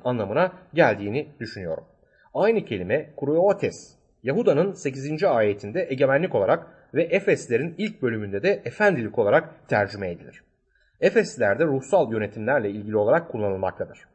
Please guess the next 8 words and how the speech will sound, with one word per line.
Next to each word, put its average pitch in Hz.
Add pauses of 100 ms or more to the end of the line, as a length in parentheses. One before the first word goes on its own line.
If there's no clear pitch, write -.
(380)
Diğer 175
bir 110
deyişle 104 (300)
ruhsal 156
olan 95 (120)
Tanrı'nın 131
üstümüze 147
yerleştirdiklerini 113